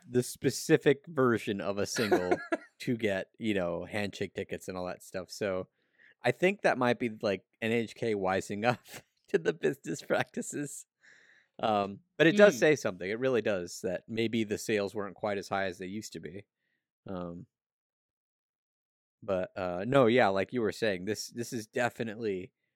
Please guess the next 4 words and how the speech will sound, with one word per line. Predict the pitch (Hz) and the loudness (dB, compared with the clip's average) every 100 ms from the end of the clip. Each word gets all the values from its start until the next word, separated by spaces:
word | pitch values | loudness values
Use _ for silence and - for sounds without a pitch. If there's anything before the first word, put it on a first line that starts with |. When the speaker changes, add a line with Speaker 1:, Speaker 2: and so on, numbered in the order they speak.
| _ _ - | _ _ -6
Speaker 1:
a | 107 | -6
change | - - 117 107 101 92 | -4 -4 -2 -2 -4 -8
in, | - 104 95 95 92 98 - _ _ _ - | -6 -4 -2 -2 -6 -10 -14 _ _ _ -6
um, | 98 95 92 92 90 90 90 90 | -4 -2 -2 -4 -4 -6 -8 -14